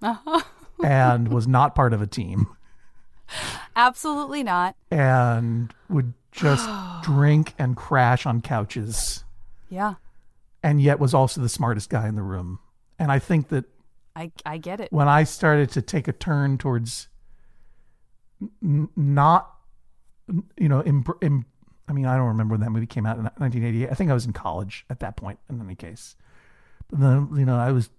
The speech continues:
Speaker 2: I was part of my experiment. Like, when I was just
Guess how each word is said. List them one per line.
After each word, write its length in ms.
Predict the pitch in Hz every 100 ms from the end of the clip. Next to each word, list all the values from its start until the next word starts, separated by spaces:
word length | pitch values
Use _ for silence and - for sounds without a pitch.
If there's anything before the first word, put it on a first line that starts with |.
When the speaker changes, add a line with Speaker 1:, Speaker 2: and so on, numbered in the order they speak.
| -
Speaker 2:
I 120 | 135
was 160 | 135 113
part 200 | - 120
of 60 | 107
my 120 | 101
experiment. 500 | - - 123 107 -
Like, 200 | 151 135 - - _ _ _
when 120 | 147
I 100 | 139
was 100 | 139 120
just 200 | -